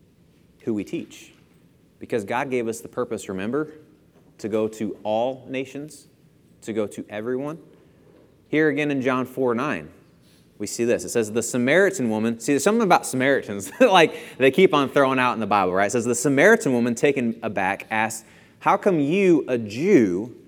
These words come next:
are asking me, a Samaritan woman,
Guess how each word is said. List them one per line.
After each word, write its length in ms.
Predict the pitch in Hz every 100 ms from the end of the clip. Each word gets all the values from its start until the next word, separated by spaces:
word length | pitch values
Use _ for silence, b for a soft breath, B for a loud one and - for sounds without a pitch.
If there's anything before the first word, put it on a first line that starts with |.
| b b b b b
are 140 | 113 -
asking 560 | 135 127 - 110 101
me, 500 | 135 175 117 101 - -
a 100 | 107
Samaritan 720 | - 110 117 190 185 - 90
woman, 320 | 82 80 113